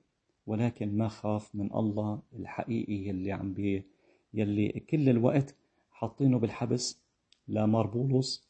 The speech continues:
وما أطلقوا سراحه ولا تركوه حر. ما خافوا من إله الحقيقي، وإنما خاف إنه يبعث الأسير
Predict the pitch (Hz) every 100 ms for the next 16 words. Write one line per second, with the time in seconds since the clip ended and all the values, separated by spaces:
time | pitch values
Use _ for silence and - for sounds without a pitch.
0 | - 107 131 - 117 117 107 104 110 110
1 | - 98 98 - 107 117 113 110 107 113
2 | 104 - 123 117 - _ _ _ _ _
3 | _ _ _ _ - 117 135 131 131 117
4 | 110 113 104 104 95 - - 113 - 110
5 | 107 110 110 104 101 - 117 127 131 -
6 | 113 101 101 107 117 104 104 110 - 101
7 | - 107 104 -